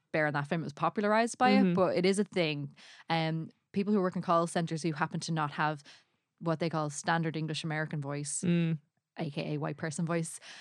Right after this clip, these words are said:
Speaker 2: We kn-, we
Speaker 1: Uh,
Speaker 2: know the voice.
Speaker 1: yeah, they are told to kinda, like, tone down their accents and, um, maybe even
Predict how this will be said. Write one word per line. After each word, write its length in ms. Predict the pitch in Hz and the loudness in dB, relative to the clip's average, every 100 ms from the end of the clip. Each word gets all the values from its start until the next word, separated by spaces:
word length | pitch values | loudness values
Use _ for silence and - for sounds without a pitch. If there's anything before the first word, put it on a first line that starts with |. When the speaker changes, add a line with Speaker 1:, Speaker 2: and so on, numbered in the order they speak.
| - | -6
Speaker 2:
We 120 | 190 185 | 4 6
kn-, 160 | 180 | 6
we 100 | 185 | 8
Speaker 1:
Uh, 20 | 202 | 10
Speaker 2:
know 160 | 175 | 10
the 100 | 156 | 8
voice. 300 | 143 147 147 - | 4 4 2 2
Speaker 1:
yeah, 200 | 240 180 | 4 4
they 140 | 208 | 4
are 220 | 208 226 214 | 6 6 4
told 360 | 185 185 175 | 2 2 2
to 80 | 175 | -2
kinda, 200 | 185 175 | -4 -2
like, 240 | 160 147 - _ _ _ _ - | -2 -4 -12 _ _ _ _ -10
tone 320 | - 185 170 | -2 0 2
down 180 | 170 156 | 0 -2
their 120 | 147 | -4
accents 600 | 147 147 - 156 147 - | -4 -6 -8 -6 -8 -6
and, 240 | 147 143 - | -6 -6 -6
um, 420 | 160 147 143 143 - | -2 -2 -2 -4 -4
maybe 280 | 170 165 180 | -2 0 -2
even 340 | 170 165 156 | -2 -2 -4